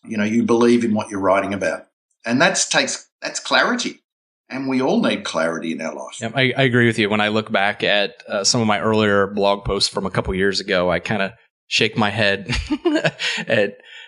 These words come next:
Speaker 2: at A, the writing style, B, how, you know, kind of wide, if you will, my thinking was at that time. I wasn't,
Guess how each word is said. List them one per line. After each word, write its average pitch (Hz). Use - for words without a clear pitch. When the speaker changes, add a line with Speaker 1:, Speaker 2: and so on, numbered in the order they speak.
Speaker 2:
at 117
A, 147
the 131
writing 113
style, 110
B, 117
how, 101
you 113
know, 104
kind 110
of 101
wide, 110
if 120
you 117
will, 110
my 101
thinking 127
was 110
at 107
that 101
time. 101
I 95
wasn't, 104